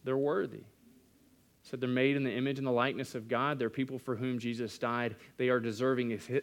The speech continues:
of his love, and I will be the one to give it to them." So Paul goes out and he sees those who are outside of the law,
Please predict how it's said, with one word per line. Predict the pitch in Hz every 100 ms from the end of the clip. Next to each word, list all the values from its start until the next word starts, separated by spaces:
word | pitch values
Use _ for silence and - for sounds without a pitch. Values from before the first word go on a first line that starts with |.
| -
of | 113
his | 143 143
love, | 135 123 123 -
and | 110 110
I | 110 123
will | 131
be | 123 120
the | 113
one | 107 104
to | 98
give | 92 90
it | -
to | -
them." | - - - _ _ _ _ _ _ _ _ _ _ _ _ _ _ _ _
So | - -
Paul | - 156 160
goes | 160 143
out | 147 175 147
and | 131 127
he | 127
sees | - 165 165 170
those | 139 147 156 160 151 -
who | 160 147
are | 135 135 -
outside | 143 160 - 156 156
of | 139
the | 127
law, | 127 135 139 131